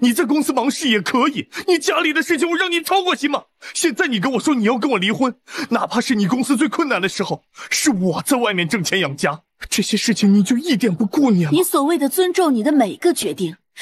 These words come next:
Speaker 2: 不过是因为你没主见、没格局，还美其名曰尊重。你知道我看到你不上心有多心烦吗？但凡你有赵少的十分之一的能力和威望，我都不至于像今天这么失望。
Speaker 1: 许珊珊，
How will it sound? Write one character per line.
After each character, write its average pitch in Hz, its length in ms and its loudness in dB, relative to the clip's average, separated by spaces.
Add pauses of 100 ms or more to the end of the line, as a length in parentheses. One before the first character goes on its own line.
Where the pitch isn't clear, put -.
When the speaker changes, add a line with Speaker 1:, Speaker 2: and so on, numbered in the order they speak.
(140)
Speaker 2:
不 330 160 4
过 294 140 2
是 339 140 -2
因 349 120 0
为 349 120 2
你 285 80 2
没 277 180 0
主 311 180 0
见、 359 200 0
没 339 120 0
格 339 240 0
局， - 280 -10 (340)
还 339 160 0
美 302 180 -2
其 - 220 -6
名 370 160 -2
曰 349 140 4
尊 392 280 -2
重。 - 280 -2 (320)
你 311 120 4
知 311 160 0
道 330 140 0
我 233 100 -2
看 311 220 -2
到 302 100 0
你 269 80 -2
不 320 160 2
上 320 220 0
心 440 160 -4
有 403 80 2
多 523 240 0
心 381 220 -2
烦 262 180 0
吗？ - 160 -4 (340)
但 359 200 0
凡 302 180 0
你 403 60 -4
有 349 100 0
赵 349 240 0
少 - 160 0
的 269 80 -6
十 381 220 -2
分 415 160 0
之 466 120 -2
一 440 60 -4
的 427 80 0
能 311 180 2
力 403 120 2
和 427 140 0
威 427 140 0
望， 403 220 2 (200)
我 480 120 6
都 508 160 2
不 381 160 0
至 415 180 0
于 381 40 2
像 427 220 0
今 523 120 -8 (100)
天 440 220 0
这 403 100 -2
么 339 80 -2
失 - 320 -2
望。 403 300 0 (560)
Speaker 1:
许 - 260 -4
珊 - 200 -4
珊， - 320 -8